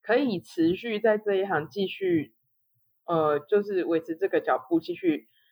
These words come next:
站稳这个脚步，然后往前走的一个概念，应该是说你有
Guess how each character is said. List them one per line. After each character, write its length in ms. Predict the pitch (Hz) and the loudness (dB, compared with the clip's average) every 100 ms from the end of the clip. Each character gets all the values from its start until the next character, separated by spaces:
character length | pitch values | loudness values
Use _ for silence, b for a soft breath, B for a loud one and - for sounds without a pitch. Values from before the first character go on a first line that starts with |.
| _ _ | _ _
站 240 | - 262 180 | 0 0 2
稳 120 | 156 | -2
这 80 | 170 | 0
个 120 | 190 | 0
脚 140 | 175 147 | 0 -4
步， 200 | 175 165 | 0 0
然 140 | 147 | 0
后 240 | 156 175 151 | 2 2 2
往 200 | 156 151 | 0 -2
前 240 | 160 156 | -2 -4
走 240 | - 156 | 0 0
的 160 | 143 143 | 2 -2
一 60 | 139 | -2
个 160 | 156 | -4
概 240 | 151 185 170 | -2 0 2
念， 160 | 175 | 0
应 80 | 170 | 0
该 140 | 170 | 0
是 80 | 165 | 0
说 320 | 165 156 151 b b _ _ _ _ | 0 0 0 b b _ _ _ _
你 140 | 190 185 | -4 0
有 180 | 170 | 0